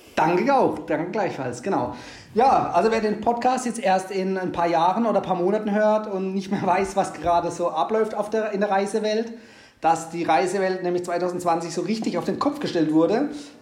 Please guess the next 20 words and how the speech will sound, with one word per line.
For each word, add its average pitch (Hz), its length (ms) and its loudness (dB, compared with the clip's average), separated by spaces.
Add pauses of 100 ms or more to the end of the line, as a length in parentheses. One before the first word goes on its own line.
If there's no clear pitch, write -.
(100)
der 180 520 4 (160)
<clears throat> 185 160 -2
sollte 180 320 2
dann 175 180 4
am 165 160 -6
besten 214 320 -2
noch 202 80 2
mal 208 160 0
kurz 202 240 2
ein, 202 220 -2
zwei 214 160 2
Folgen 196 460 0
oder 175 160 -4
Episoden 180 440 -2
zurückspringen, 190 680 -2
da 170 60 4
erkläre 156 440 -4
ich 175 80 -6
das 156 140 -8
ausführlich. 127 720 -2